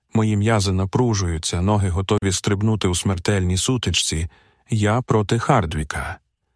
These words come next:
Моя атака повинна бути швидкою, вчепитися в горло, вдарити в очницю. Моя рука вже стискається в кулак. Свист припиняється.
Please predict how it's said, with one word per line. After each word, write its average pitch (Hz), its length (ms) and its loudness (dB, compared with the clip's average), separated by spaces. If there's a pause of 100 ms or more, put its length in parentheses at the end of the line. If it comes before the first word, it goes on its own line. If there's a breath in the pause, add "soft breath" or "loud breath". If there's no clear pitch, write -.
(280)
Моя 107 460 2
атака 101 480 2
повинна 107 440 2
бути 101 300 0
швидкою, 98 800 -2 (340)
вчепитися - 680 0
в 85 60 0
горло, 87 600 0 (260)
вдарити 95 480 0
в 95 60 -2
очницю. 95 640 -2 (720)
Моя 101 260 0
рука 113 380 2
вже 98 240 0
стискається 95 800 0
в 85 80 -6
кулак. 98 640 -2 (720)
Свист 120 440 0
припиняється. 95 960 -2